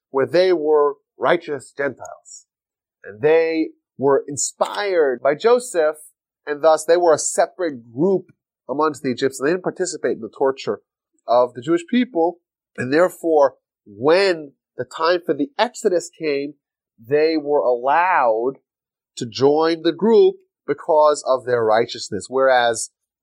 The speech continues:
other Egyptians who maybe were not righteous, wanted to join, they wanted to ju-, jump on the bandwagon, they were not allowed to join. Now, I think if you just get, you know, imagine this, just what kind of, you know, what, what is this demand of,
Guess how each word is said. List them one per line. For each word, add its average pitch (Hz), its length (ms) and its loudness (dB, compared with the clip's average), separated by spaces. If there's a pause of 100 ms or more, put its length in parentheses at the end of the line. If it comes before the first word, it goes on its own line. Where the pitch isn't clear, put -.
other 196 360 4
Egyptians 107 720 -6
who 120 120 -12
maybe 123 460 -4 (240)
were 131 180 -6
not 151 380 0 (340)
righteous, 113 540 -6
wanted 156 440 -2
to 147 100 -2
join, 117 500 -4 (380)
they 117 60 -6
wanted 196 280 0
to 143 60 -10
ju-, 139 280 -4
jump 139 220 -8
on 120 80 -4
the 113 60 -4
bandwagon, 113 760 -4 (260)
they 123 220 -2
were 113 160 -2
not 113 160 -2
allowed 104 360 -2
to 92 100 -20
join. 90 380 -12 (580)
Now, 135 180 2
I 139 60 6
think 196 340 -2
if 143 140 -12
you 143 80 -8
just 165 240 -2
get, 156 180 0
you 135 80 -6
know, 123 80 2
imagine 123 460 2
this, 92 320 -8
just - 240 -8 (340)
what 113 220 -2
kind 131 200 -2
of, 95 80 -8 (540)
you 104 80 -18
know, 90 80 -14
what, 123 140 -4 (100)
what 120 140 -2
is 139 80 -6
this 127 180 -6 (260)
demand 107 640 -6
of, 90 140 -18